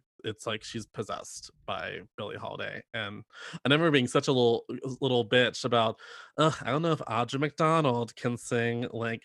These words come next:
Billie Holiday. This is gonna be a little tricky." And then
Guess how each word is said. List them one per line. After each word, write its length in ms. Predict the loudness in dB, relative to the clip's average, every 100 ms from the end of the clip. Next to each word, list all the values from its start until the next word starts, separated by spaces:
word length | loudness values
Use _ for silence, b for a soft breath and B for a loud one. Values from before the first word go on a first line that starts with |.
| -10
Billie 300 | -8 -6 -2
Holiday. 640 | 0 0 0 0 -2 -2
This 160 | -6 -10
is 100 | -10
gonna 200 | -8 -6
be 260 | -4 -4 -6
a 100 | -6
little 260 | -6 -4 -2
tricky." 440 | 0 0 0 -2
And 160 | -2 -2
then 240 | -2 -4